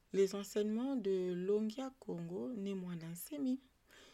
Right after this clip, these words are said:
qu'il a publié dans le Congo Dieto huit cents à l'occasion du trois cent sixième anniversaire de Yaya Kipavita, où il explique l'origine des comptes initiatiques Congo et à quoi cela servait.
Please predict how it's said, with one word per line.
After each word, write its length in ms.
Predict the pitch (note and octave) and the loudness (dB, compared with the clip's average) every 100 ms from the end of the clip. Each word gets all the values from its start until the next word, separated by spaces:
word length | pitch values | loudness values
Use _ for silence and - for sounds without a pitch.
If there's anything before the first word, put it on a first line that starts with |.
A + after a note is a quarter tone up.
| - _ | -20 _
qu'il 200 | - G#3+ | 2 2
a 100 | F#3+ | 2
publié 500 | - G3+ G#3 A3+ C4 | -2 -4 -2 0 0
dans 100 | G#3 | 2
le 100 | F#3+ | 0
Congo 380 | F#3+ G3 G3 G3 | 0 -2 0 0
Dieto 420 | G3+ A3 G#3+ F#3 | 2 0 0 -2
huit 340 | F3 F3 A#3+ | -2 -2 -4
cents 420 | D4+ - G3+ G#3 B3 - | -4 -4 -2 -2 -6 -8
à 80 | F#3 | -4
l'occasion 560 | F#3 F3+ F#3 F3+ G#3 F#3+ | -4 -2 -6 -4 -4 -6
du 100 | F3+ | -6
trois 220 | - A#3+ | -4 -4
cent 180 | - G#3+ | -2 -2
sixième 460 | A3 F#3+ G3 F3+ | 0 2 2 0
anniversaire 640 | E3 D#3 D#3+ E3+ - F3 E3 | -4 -6 -8 -8 -8 -6 -4
de 80 | |
Yaya 260 | E3+ D#3+ D3 | -4 -4 -6
Kipavita, 720 | - F3 D#3 D3 D3+ - - - _ - - - - - _ | -8 -12 -10 -10 -10 -6 -6 -8 _ -20 -20 -20 -20 -20 _
où 140 | G3 B3 | 4 6
il 160 | A3 | 6
explique 760 | E3+ - - - C#4 C#4 - - _ _ _ _ _ _ _ _ _ _ - - _ _ - | 2 -2 -10 0 2 2 -6 -20 _ _ _ _ _ _ _ _ _ _ -20 -20 _ _ 0
l'origine 680 | F#3+ F#3+ F#3+ F#3 A#3 A#3+ F3 | 2 2 -2 -2 0 0 0
des 120 | E3+ | -4
comptes 380 | - F#3+ F#3 - | -6 -6 -6 -8
initiatiques 800 | F#3 E3+ D#3+ D#3+ E3+ E3 - F3 - | -6 -6 -6 -8 -10 -10 -10 -12 -8
Congo 440 | - D#3 D#3+ G#3+ B3 _ - | -8 -6 -4 -4 -6 _ -6
et 140 | E3+ | -4
à 100 | D3+ - | -6 -10
quoi 260 | - A3 A3+ | -6 -6 -6
cela 360 | - D3+ D3+ | -10 -10 -8
servait. 480 | - - - D3 D3+ | -10 -12 -14 -14 -16